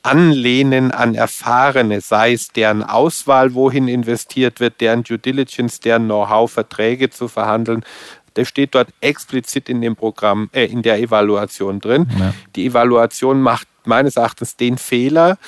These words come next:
Speaker 1: dass sie glaubt, es hätte keine Wirkung für erfahrene Angels, wenn das Programm sie nicht mehr umfasst. Ja, und ich vergleiche das gerne dann mit dem Fußball oder mit dem Sport. Ich, ähm, also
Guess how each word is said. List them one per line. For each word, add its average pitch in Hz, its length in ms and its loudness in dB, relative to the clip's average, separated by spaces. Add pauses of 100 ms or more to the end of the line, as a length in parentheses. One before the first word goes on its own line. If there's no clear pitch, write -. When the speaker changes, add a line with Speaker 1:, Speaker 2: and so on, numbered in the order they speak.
(260)
Speaker 1:
dass 127 220 0
sie 120 180 -4
glaubt, 117 640 2
es - 240 -2
hätte 139 260 0
keine 117 460 2 (180)
Wirkung 143 720 2
für 127 220 2
erfahrene 117 720 2
Angels, 127 480 -2 (460)
wenn 117 220 2
das 120 180 2
Programm 113 640 0
sie 110 180 -6
nicht 110 260 -6
mehr 107 120 0
umfasst. - 800 -4
Ja, 113 160 4
und 123 80 2
ich 117 180 -4
vergleiche 117 520 -2
das - 120 -12
gerne 120 280 2
dann 110 160 4
mit 107 60 2
dem 101 80 -4
Fußball - 380 0
oder 110 200 4
mit 104 100 -2
dem 101 80 -4
Sport. 143 540 2 (720)
Ich, - 420 -14
ähm, 90 260 -10
also 120 220 -8